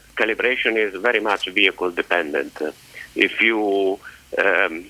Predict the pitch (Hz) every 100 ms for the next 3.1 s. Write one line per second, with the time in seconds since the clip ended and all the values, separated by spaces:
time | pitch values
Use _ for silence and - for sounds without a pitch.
0 | - - 101 101 98 120 123 107 - 110
1 | - 98 90 95 - 95 92 92 87 -
2 | - - - - 113 110 98 98 95 101
3 | 104